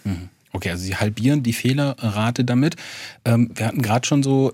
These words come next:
es, nicht alle Menschen sind gleich und bei Hauttypen kann man's ganz gut festmachen. Also, ähm, ein dunkler Hauttyp hat ein ganz anderes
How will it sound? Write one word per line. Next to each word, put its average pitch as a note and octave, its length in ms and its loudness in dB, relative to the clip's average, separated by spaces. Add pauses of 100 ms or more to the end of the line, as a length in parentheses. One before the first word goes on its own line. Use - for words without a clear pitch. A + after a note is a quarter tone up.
es, - 220 -2
nicht B2+ 380 -2
alle A#2 160 4
Menschen B2 320 2
sind A2 220 0
gleich A#2 440 0
und A2 200 0
bei F#2 140 0
Hauttypen A#2 460 0
kann A#2 120 0
man's G#2+ 180 0
ganz G2+ 220 -2
gut G#2 180 -6
festmachen. C#3+ 720 0
Also, G#2+ 460 0 (100)
ähm, G2 380 -2 (280)
ein G2+ 300 0
dunkler B2 300 2
Hauttyp B2+ 340 0
hat A#2+ 140 -2
ein A#2 80 0
ganz G#2+ 180 0
anderes B2+ 580 2